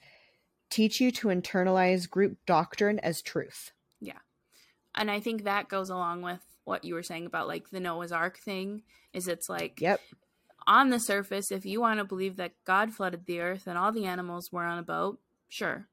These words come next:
Speaker 2: But, uh, in general, if you're bel-, if you're allowing yourself to believe that,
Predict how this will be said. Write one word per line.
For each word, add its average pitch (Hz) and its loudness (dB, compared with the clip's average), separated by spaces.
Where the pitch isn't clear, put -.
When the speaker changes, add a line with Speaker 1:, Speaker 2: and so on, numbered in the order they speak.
Speaker 2:
But, 196 2
uh, 175 0
in 220 2
general, 190 0
if 202 -2
you're 208 2
bel-, 202 0
if 202 -2
you're 208 2
allowing 196 4
yourself 196 -4
to 196 -8
believe 180 -4
that, 156 -4